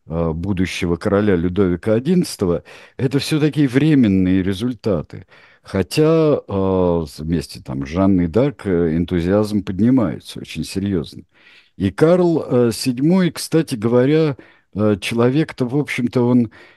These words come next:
его считают таким тютей-матютей очень, э, очень часто, что он то под влиянием, э, тещи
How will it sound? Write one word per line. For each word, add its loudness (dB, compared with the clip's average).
его 0
считают 0
таким 0
тютей-матютей -2
очень, -8
э, -4
очень -6
часто, -2
что -2
он 2
то 2
под -2
влиянием, 2
э, -2
тещи -2